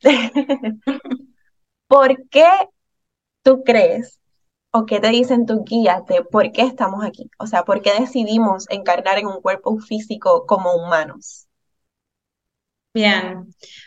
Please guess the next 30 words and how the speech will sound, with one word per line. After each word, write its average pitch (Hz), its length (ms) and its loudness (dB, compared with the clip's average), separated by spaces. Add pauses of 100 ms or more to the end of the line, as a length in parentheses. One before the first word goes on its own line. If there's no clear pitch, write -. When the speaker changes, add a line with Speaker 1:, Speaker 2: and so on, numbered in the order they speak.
(120)
Speaker 2:
Bueno, 214 480 0 (540)
todo 277 220 4
tiene 285 240 2
que 214 100 2
ver 214 160 4
con 226 140 2
esta 240 220 -4
historia 226 400 2
que 220 60 0
hablábamos 214 480 2
hace 214 200 -2
un 226 100 0
ratito, 202 500 0
¿no? 247 440 4
De 202 640 2
que 196 100 -4
somos 226 500 2
esa, 214 560 2 (540)
ese 226 220 2
pedacito 233 720 2 (600)
de 214 120 0
Dios 233 680 0 (180)
que 214 120 -2
decide 226 400 0
experimentar 208 880 0 (840)
y 262 140 4
decide 262 240 0
experimentar 208 600 0
en 269 120 0
distintos 226 420 -4